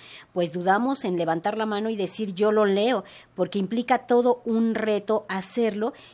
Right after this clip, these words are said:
y quizá también sea, Juan, mucho más el miedo a, a lograrlo que el reto en sí que implica.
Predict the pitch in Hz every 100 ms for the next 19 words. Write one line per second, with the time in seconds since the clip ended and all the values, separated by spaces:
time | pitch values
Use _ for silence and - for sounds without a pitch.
0 | _ - 202 247 311 339 381 330 330 320
1 | - 320 311 311 311 302 269 247 240 254
2 | 277 330 262 247 240 226 208 202 - -
3 | - 175 175 175 185 190 185 202 214 208
4 | 208 220 - _ _ _ _ 220 185 190
5 | 196 190 196 214 214 190 185 175 165 170
6 | 269 320 - 160